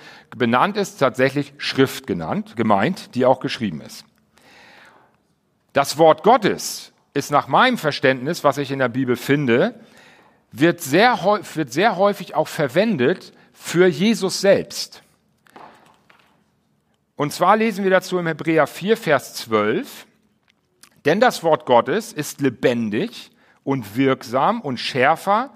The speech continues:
als jedes zweischneidige Schwert und durchdringend bis zur Scheidung von Seele und Geist, sowohl der Gelenke als auch des Markes und ein Richter der Gedanken und Gesinnungen des Herzens.“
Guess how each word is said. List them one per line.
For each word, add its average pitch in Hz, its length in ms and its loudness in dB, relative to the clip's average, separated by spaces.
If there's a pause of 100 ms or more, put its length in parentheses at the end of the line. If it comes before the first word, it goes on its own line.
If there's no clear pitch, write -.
(300)
als 135 260 -4
jedes 226 420 -2
zweischneidige 143 720 0
Schwert 123 540 0
und 120 200 -6
durchdringend 165 680 -2
bis 143 200 -6
zur 107 120 -8
Scheidung 131 460 -2
von 104 260 -6
Seele 147 400 -2
und 107 180 -10
Geist, 139 500 -2 (460)
sowohl 135 340 4
der 156 120 4
Gelenke 156 500 4
als 143 180 2
auch 131 120 0
des - 220 -10
Markes 160 580 0
und 135 120 -6
ein 107 120 -2
Richter 175 380 -2
der 156 120 2
Gedanken 127 440 0
und 123 120 -8
Gesinnungen 113 480 -2
des 117 200 -6
Herzens.“ - 580 -10